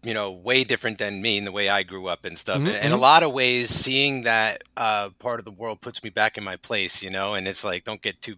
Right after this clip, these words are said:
Speaker 1: big for your britches," and this and
Speaker 2: <laughs>
Speaker 1: that. And, like, this is definitely a type of movie that does that. And it's just, I always just,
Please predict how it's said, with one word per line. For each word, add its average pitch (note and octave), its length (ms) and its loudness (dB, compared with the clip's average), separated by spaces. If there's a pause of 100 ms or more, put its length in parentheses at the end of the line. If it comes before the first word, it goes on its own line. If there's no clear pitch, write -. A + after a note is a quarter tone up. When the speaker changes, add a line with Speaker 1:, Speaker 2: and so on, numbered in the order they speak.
Speaker 1:
big G2+ 180 -8
for - 120 -16
your F#2+ 140 -10
britches," F#2+ 440 -8
and F#2+ 140 -8
this G2 160 -6
and C3+ 140 -2
Speaker 2:
<laughs> - 20 -2
Speaker 1:
that. G2+ 180 0
And, G2+ 80 -8
like, F#2+ 200 0
this D#3 160 0
is - 80 -2
definitely A#2+ 460 0
a G#2 60 -2
type - 240 -4
of G#2+ 60 -10
movie G2+ 240 -8
that F#2+ 180 -2
does G2 220 -6
that. G2 260 4 (380)
And A2+ 440 2 (280)
it's D3+ 240 2
just, - 480 2 (640)
I G#3 400 4
always F3 440 0
just, - 300 -2